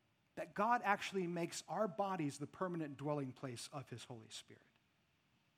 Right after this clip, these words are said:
Now, I say all of that. Why?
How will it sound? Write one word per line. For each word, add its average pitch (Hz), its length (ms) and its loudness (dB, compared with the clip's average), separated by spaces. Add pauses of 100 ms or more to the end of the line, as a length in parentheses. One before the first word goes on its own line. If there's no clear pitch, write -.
(1080)
Now, 156 180 6
I 165 80 6
say 175 260 2
all 143 180 6
of 120 100 -8
that. 113 240 -6
Why? 131 340 -4